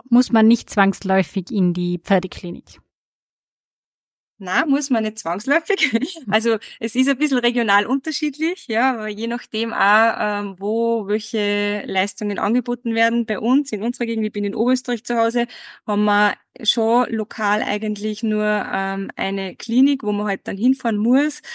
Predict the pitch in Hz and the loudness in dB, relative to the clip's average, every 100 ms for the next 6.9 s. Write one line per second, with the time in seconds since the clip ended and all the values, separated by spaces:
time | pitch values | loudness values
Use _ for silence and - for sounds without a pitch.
0 | - - - - 220 220 214 214 - 202 | -14 -16 -14 0 2 2 0 -4 0 0
1 | - 202 196 - 196 196 196 196 190 190 | 2 2 2 0 -2 0 0 0 -2 -4
2 | 190 185 - - 202 196 190 - - 196 | -6 -8 -10 -4 -2 0 -2 -6 -8 -6
3 | 190 180 180 - - - - 190 - 208 | -2 -2 -2 -2 -2 -8 -10 -12 -4 0
4 | 202 185 - 190 185 190 185 185 - 269 | 0 -2 -4 -4 -4 -6 -6 -8 2 4
5 | 247 233 240 226 220 214 - - - - | 4 2 -2 0 0 -2 -12 -18 -18 -4
6 | 202 202 202 185 196 190 190 190 | 0 2 2 2 2 2 2 0